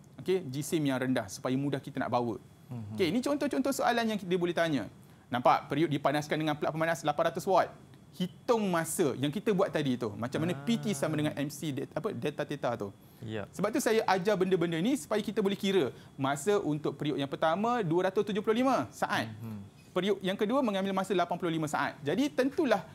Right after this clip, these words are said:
Speaker 1: yang mana lebih cepat masak, tentulah yang kupra. Kita
Speaker 2: Kupra.
Speaker 1: ambil masa yang paling singkat. Nampak?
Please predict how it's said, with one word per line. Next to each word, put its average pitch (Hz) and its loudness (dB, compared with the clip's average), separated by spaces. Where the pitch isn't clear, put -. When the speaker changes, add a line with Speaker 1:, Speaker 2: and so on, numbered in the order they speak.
Speaker 1:
yang 175 0
mana 175 0
lebih 190 2
cepat - -4
masak, 285 2
tentulah 180 -2
yang 139 -2
kupra. 120 -6
Kita 151 -6
Speaker 2:
Kupra. 180 6
Speaker 1:
ambil 185 0
masa 147 0
yang 143 0
paling 135 -2
singkat. 131 -4
Nampak? - 0